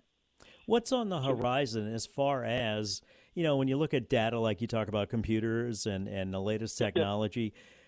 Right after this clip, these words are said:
Speaker 1: uh, you know, it, it, sometimes with technology, we're, we're at an exponential rate, uh, of
Speaker 2: Yep.
Speaker 1: improvements. W-, where do we stand with E Vs?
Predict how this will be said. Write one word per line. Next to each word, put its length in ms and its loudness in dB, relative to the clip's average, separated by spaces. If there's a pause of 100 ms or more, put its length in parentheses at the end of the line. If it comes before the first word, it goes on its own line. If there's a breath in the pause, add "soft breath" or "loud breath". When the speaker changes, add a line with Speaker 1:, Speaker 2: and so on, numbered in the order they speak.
(160 loud breath)
Speaker 1:
uh, 420 0
you 200 -2
know, 320 0
it, 420 -6
it, 100 -4
sometimes 460 0
with 80 -6
technology, 600 0
we're, 280 0
we're 120 0
at 120 2
an 120 0
exponential 720 -2
rate, 340 -2 (100)
uh, 60 -8
of 460 -4
Speaker 2:
Yep. 100 -2
Speaker 1:
improvements. 640 0
W-, 240 -8
where 180 2
do 80 2
we 80 2
stand 300 -2
with 140 -2
E 120 0
Vs? 500 -6